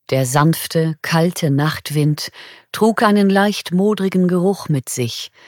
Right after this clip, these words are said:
angereichert mit dem herben Duft der Bäume. Mittlerweile war Marlies von vollkommener Dunkelheit umgeben.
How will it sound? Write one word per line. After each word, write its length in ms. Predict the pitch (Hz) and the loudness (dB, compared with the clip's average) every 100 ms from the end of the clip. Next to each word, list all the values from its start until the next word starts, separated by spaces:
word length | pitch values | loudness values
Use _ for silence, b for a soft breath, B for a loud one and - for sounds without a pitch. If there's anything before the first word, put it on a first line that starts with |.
| b b b | b b b
angereichert 880 | 139 151 147 139 139 143 143 127 - | 0 2 2 2 2 0 -2 -4 -2
mit 240 | 143 123 123 | -4 -2 -2
dem 120 | 113 | -2
herben 480 | 127 143 143 151 143 | -2 -2 0 -2 -2
Duft 520 | 120 - - - - | -4 -6 -12 -10 -4
der 120 | 131 | -4
Bäume. 460 | 135 123 120 123 - _ _ _ _ _ _ _ _ _ _ | -2 -2 -2 -8 -14 _ _ _ _ _ _ _ _ _ _
Mittlerweile 680 | 240 - 277 226 214 269 294 | -2 2 2 4 4 4 2
war 120 | 202 | 4
Marlies 540 | 180 165 196 233 - | 4 4 2 -2 -4
von 260 | - 180 175 | -4 -2 -2
vollkommener 800 | - 170 156 - 180 190 190 190 | -2 -4 -4 -4 -2 0 0 -2
Dunkelheit 680 | 147 151 160 175 151 156 - | -2 -2 -2 -4 -4 -4 -2
umgeben. 680 | 170 165 180 139 120 120 | -2 -2 -4 -4 -6 -8